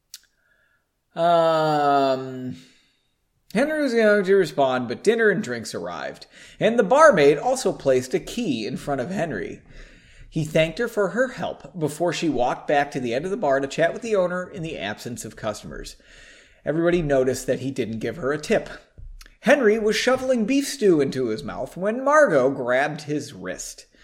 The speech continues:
He looked up. Oh, beef stew. God damn. I feel like there hasn't been a lot of stew in this book, but there you go. Finally, we got some stew.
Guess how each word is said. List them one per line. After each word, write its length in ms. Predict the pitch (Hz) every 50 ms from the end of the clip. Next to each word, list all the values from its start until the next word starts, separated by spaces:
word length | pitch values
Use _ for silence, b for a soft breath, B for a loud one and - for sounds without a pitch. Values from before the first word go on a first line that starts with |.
| b b b b b b b
He 140 | b 147 175
looked 320 | 208 226 240 226 226 -
up. 260 | 160 139 135 - - -
Oh, 240 | 160 120 95 - - -
beef 200 | - 156 170 -
stew. 400 | - - - - 113 101 85 - -
God 260 | - 165 208 254 175
damn. 320 | - 143 151 131 107 107 B B B B B
I 100 | B -
feel 220 | 403 - 359 359 349
like 160 | 339 339 339
there 140 | 294 285 277
hasn't 180 | 240 226 240
been 100 | 233 247
a 60 | 226 220
lot 180 | 214 208 185
of 80 | 156 -
stew 420 | - - - - 208 220 208 143 107
in 80 | 95
this 160 | 98 101 -
book, 320 | - - 127 127 143 - -
but 120 | - -
there 160 | - 202 220
you 120 | 220 202 196
go. 220 | 220 202 - -
Finally, 500 | - - - - - - 208 151 143 147
we 80 | 147 139
got 180 | 139 139 139
some 120 | - 143 -
stew. 360 | - - - 107 82 -